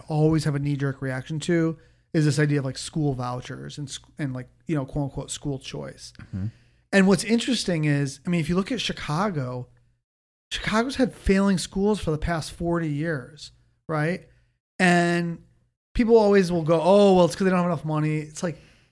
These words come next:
Speaker 1: they actually, there's, like, a good amount of money per student, right? I think it's, like, eight, nine thousand dollars per student, which, trust me, it's not, like, a huge amount of money, especially when you, when, like, you compare it to what the suburbs spend. But,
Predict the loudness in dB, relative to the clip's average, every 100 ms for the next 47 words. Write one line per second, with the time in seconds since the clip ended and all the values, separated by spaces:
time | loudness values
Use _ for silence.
0 | _ 4 4 4 0 0 -8 -6 -2 -2
1 | -2 2 2 4 2 4 2 2 4 4
2 | 2 0 -2 -4 -6 0 2 0 -2 -12
3 | _ -4 -2 -2 -2 -2 -8 -14 _ -2
4 | -2 -4 -4 -2 0 0 0 0 -2 -2
5 | -4 -6 -8 -8 -8 -12 _ _ _ -12
6 | -2 0 0 0 -2 -4 -14 _ _ _
7 | 0 4 4 2 -2 2 2 2 -2 -8
8 | 0 2 4 4 4 4 2 0 -2 0
9 | 0 -2 -2 -2 -2 -6 -8 -6 -4 0
10 | 2 2 0 -6 -6 -6 -4 -2 -2 -2
11 | -2 -4 -6 -4 -2 -2 -6 _ _ _
12 | _ _ 0 2 2 0